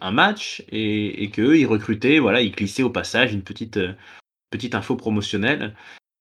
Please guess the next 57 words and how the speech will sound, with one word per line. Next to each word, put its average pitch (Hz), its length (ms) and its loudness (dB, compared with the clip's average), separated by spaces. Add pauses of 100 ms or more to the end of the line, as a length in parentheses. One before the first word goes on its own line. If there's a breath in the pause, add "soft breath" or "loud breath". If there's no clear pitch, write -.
(100)
Euh, 101 180 -4
surtout - 520 -6
que 123 160 4
c'était 120 260 0
annoncé 113 340 0
comme 110 240 2
le 104 100 4
recrutement 127 640 0
de 113 100 4
la, 90 400 2
l'open 117 280 2
challenge 123 340 2
de 110 100 0
la, 92 260 0 (220)
de 104 100 -2
la 104 80 4
Alpha 107 280 2
Academy. 104 960 0 (600 soft breath)
Donc 107 180 -6
quand 110 120 0
j'ai 107 140 0
vu 117 140 0
Owens 117 300 2
arriver, 113 360 2
j'étais 101 240 -6
assez - 180 -4
surpris 120 400 -2
parce 110 220 -4
que 110 100 -4
je 104 100 -8
m'attendais 95 360 -4
à 117 60 2
un 101 40 0
match 98 240 -4
tag 95 200 -2
team. 185 200 -4
Donc 90 160 -6
je 98 80 -12
me 95 120 -4
dis, 143 100 -4
mais 98 140 -2
qui 131 180 -2
est-ce, - 180 -6
est-ce - 140 -6
qu'ils 107 100 -2
vont 101 140 0
ramener 117 260 2
Sami 113 280 2
Zayn 127 260 4
et 101 80 0
Kevin 101 320 0
Owens ? 190 380 -2
Et - 60 -8
d'ailleurs, 104 200 2
la 87 80 -4
foule 135 240 -4
a 87 280 -6